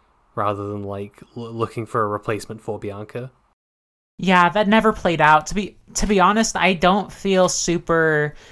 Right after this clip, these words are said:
Speaker 2: like we've gotten a lot with the Nico Hazel relationship.
Speaker 1: Yeah, they, actually, come to think of it, they pretty much barely interact in House of Hades.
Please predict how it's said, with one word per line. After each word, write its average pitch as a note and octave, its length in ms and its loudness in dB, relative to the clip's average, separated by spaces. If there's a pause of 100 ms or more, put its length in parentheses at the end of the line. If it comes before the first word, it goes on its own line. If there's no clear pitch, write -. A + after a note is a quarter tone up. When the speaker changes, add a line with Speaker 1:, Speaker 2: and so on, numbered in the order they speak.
(200)
Speaker 2:
like E3 200 0
we've D#3+ 200 -2
gotten D3+ 340 2
a D3 100 0
lot C#3 380 2
with C#3+ 280 -6
the D#3+ 80 -2
Nico C#3 360 -2
Hazel D3 420 0
relationship. B2 640 -10 (520)
Speaker 1:
Yeah, F#3 360 0
they, D3 440 -2 (180)
actually, - 200 -8
come G#3 120 0
to A#3+ 60 -6
think G#3 180 -8
of D3+ 60 -4
it, A#2 60 -2
they - 100 -2
pretty F#3+ 220 -6
much D3 220 -8
barely A2+ 320 -4
interact C3+ 680 -4
in B2 60 -8
House A2+ 260 -8
of G#2 100 -12
Hades. A#2 680 -12